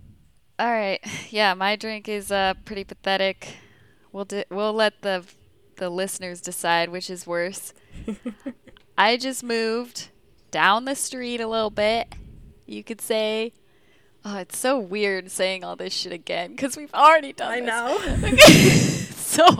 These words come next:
Speaker 1: awkward. We've made these jokes, but no one knows, okay? Whew. Anyways, I
Speaker 2: <laughs>
Speaker 1: moved, right? So my life is in shambles and boxes and whatever. And I was not prepared for today's episode.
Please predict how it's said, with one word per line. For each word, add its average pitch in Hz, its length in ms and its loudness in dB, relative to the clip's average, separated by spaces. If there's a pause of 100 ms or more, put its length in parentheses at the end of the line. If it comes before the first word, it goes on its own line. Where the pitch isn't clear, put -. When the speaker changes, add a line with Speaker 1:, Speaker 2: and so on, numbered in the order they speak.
Speaker 1:
awkward. - 560 -4 (580)
We've 240 180 -12
made 294 300 6
these 233 240 -4
jokes, 185 480 0
but 185 220 -6
no 233 200 2
one 214 220 -4
knows, 190 260 -2
okay? 180 360 -8 (560)
Whew. 302 180 0 (560)
Anyways, - 720 0
I 370 200 6
Speaker 2:
<laughs> - 0 -
Speaker 1:
moved, 202 440 -2
right? 175 340 0 (480)
So 175 680 0
my 185 140 0
life 190 260 2
is 202 160 -4
in 185 140 -6
shambles 170 580 -2
and 165 160 -6
boxes 151 560 -4
and - 140 -14
whatever. 151 540 -8 (680)
And 165 500 -2
I 170 80 -2
was 175 220 -4
not 180 160 2
prepared 180 400 -6
for - 140 -10
today's 170 520 -2
episode. 160 640 -6